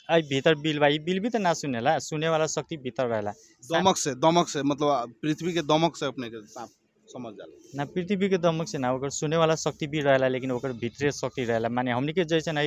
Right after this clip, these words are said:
Speaker 1: ऐसन, ऐसन चमड़ा, समड़ा ओकर ना रहेला। देखावटी
Speaker 2: अच्छा,
Speaker 1: कान
Speaker 2: अगर सांप काटिए लेता, अस्पताल ले जाए में हमनी के कुछ टाइम लागता, तो ओ बेरो हमनी के प्राथमिक उपचार करे खातिर का का करे
Speaker 1: हाँ, एकदम,
Speaker 2: जरूरी?
Speaker 1: एकदम बढ़िया प्रश्न सोधनी आपने।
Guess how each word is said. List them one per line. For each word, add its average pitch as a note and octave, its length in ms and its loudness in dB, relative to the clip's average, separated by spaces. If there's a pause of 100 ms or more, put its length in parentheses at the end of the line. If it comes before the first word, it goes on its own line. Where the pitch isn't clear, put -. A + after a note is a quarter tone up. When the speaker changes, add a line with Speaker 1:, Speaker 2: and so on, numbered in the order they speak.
Speaker 1:
ऐसन, C#3+ 400 0
ऐसन C#3 300 -4
चमड़ा, B2+ 300 -4
समड़ा B2+ 300 -4
ओकर A#2+ 180 -6
ना A2+ 180 -4
रहेला। G2+ 280 -10
देखावटी A#2+ 320 -4
Speaker 2:
अच्छा, E3 140 -2
Speaker 1:
कान F#3 80 4
Speaker 2:
अगर F#3+ 120 4
सांप G#3 360 4
काटिए F3+ 340 4
लेता, A#2+ 400 2
अस्पताल D#3+ 420 2
ले F3 80 4
जाए E3+ 240 6
में E3 140 2
हमनी D#3+ 240 -2
के D3 80 -2
कुछ D3 280 -4
टाइम D3+ 240 6
लागता, A#2+ 380 2
तो E3 120 -2
ओ F3+ 160 8
बेरो F3 160 8
हमनी E3+ 220 6
के E3 100 2
प्राथमिक E3 500 2
उपचार D#3+ 280 4
करे D#3 200 2
खातिर D3+ 220 0
का D3 140 2
का B2+ 140 -6
करे F#2+ 240 -10
Speaker 1:
हाँ, A#2+ 120 -14
एकदम, B2+ 180 -14
Speaker 2:
जरूरी? C#3 320 -8
Speaker 1:
एकदम C3 300 -8
बढ़िया A#2+ 280 -2
प्रश्न A#2 400 -8
सोधनी A2 320 -8
आपने। G#2+ 260 -10